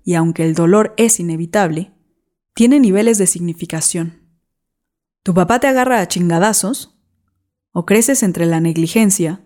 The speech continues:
y el abandono. Ese dolor primordial escapa a tu control.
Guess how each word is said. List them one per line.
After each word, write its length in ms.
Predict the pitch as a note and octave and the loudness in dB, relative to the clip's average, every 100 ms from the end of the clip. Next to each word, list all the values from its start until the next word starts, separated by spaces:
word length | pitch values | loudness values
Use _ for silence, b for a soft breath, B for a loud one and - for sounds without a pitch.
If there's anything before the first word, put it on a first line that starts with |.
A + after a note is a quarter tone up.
| _ | _
y 140 | F3+ | -2
el 80 | E3 | 0
abandono. 580 | D#3 D#3 D3+ - F3 - _ _ _ _ _ _ _ _ _ _ _ _ _ _ _ | 0 -2 -4 -6 -8 -14 _ _ _ _ _ _ _ _ _ _ _ _ _ _ _
Ese 200 | F#3 B3 | -2 0
dolor 340 | B3+ G#3+ A#3 A#3+ | 0 2 0 0
primordial 840 | A#3 E3+ E3+ F#3+ A3 C#4+ - _ - | 0 0 2 2 2 0 -6 _ -6
escapa 560 | E3 - A3+ A3+ E3+ | -4 -2 -4 -2 -4
a 80 | D#3+ | -4
tu 140 | E3+ | -6
control. 560 | - D3+ - - - | -6 -6 -6 -10 -12